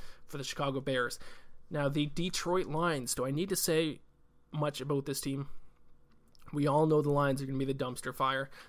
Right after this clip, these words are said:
There's one obvious dumpster fire team in the N F C. There's one in the A F C. The Lions are the N F C version of it. I don't know what they're thinking hiring Dan Campbell. Have we not learned that these, like, rah-rah coaches that think they can just, like,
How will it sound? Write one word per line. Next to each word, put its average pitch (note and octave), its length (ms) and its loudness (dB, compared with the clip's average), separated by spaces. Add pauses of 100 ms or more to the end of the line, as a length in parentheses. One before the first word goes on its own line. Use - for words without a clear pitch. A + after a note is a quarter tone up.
There's C#3 200 6
one D#3 200 10
obvious C#3+ 460 4
dumpster C#3 340 2
fire C3+ 260 4
team C#3 240 0
in C3+ 60 0
the C3+ 100 0
N C3+ 80 2
F C3 100 0
C. C#3 180 -2
There's B2+ 220 -6
one C#3+ 180 2
in D3 120 0
the C#3 260 0
A C3+ 60 -2
F - 80 -10
C. C3+ 300 -8 (440)
The B2+ 80 -4
Lions D3 460 2
are D3 100 4
the C#3 180 2
N C3+ 80 0
F C3 80 -4
C C#3 140 -2
version C3 340 -4
of C3+ 140 -2
it. - 160 -4 (1120)
I F#3+ 120 6
don't C4 160 2
know G#3 80 -2
what E3+ 320 0
they're D#3 160 4
thinking D3 340 -2
hiring C3+ 400 2
Dan C3 300 -2
Campbell. B2 360 -8 (1040)
Have E3+ 220 2
we B3 140 4
not G3 380 4
learned D#3+ 280 6
that C#3+ 100 -4
these, C#3+ 180 2
like, C3+ 300 4
rah-rah C#3+ 760 4
coaches C#3 440 0
that C#3 100 -8
think C#3 180 -2
they C#3+ 100 4
can C#3 100 -2
just, C3+ 180 -2
like, B2+ 220 -2